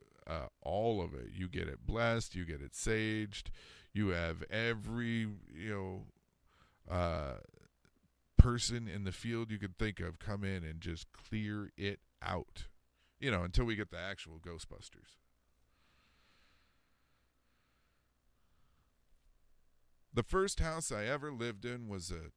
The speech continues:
two-story in Spring, Texas. My oldest sister had just moved out, which meant my mother, or my other sister, would get her room. And I'd have our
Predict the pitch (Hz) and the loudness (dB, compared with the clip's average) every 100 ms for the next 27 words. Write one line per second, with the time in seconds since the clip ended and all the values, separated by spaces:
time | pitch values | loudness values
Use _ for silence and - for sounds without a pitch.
0 | - 185 196 - - 131 117 113 120 120 | -4 -4 -4 -8 -2 0 0 -2 -6 -10
1 | - _ _ _ - 82 80 - - 117 | -18 _ _ _ -16 -12 -6 -4 -4 -4
2 | 131 131 87 - - - - - - _ | 0 4 4 2 -12 -14 -16 -16 -18 _
3 | _ _ _ _ _ _ _ _ _ _ | _ _ _ _ _ _ _ _ _ _
4 | _ _ 73 82 104 87 - 110 101 - | _ _ -8 -4 -4 -4 -6 -6 -8 -6
5 | 104 92 80 127 151 - 143 139 98 98 | -4 -4 -4 -6 -6 -8 -10 -8 -6 -6
6 | - _ _ _ _ _ _ 92 - 90 | -8 _ _ _ _ _ _ -10 -8 -6
7 | 87 64 78 92 123 127 71 - - 85 | -8 -8 -6 -4 -4 -4 -8 -12 -10 -8
8 | 80 80 107 139 104 - 90 - 98 71 | -6 -4 -4 -4 -6 -6 -8 -6 -8 -8
9 | - 92 90 92 82 65 50 - - _ | -8 -4 -2 -4 -4 -8 -14 -20 -20 _
10 | _ _ _ _ _ _ _ _ _ _ | _ _ _ _ _ _ _ _ _ _
11 | _ _ - 78 - 85 98 107 110 95 | _ _ -10 -10 -8 -6 -2 4 6 4
12 | 92 90 85 - _ - 82 78 | 2 -4 -6 -16 _ -10 -6 -6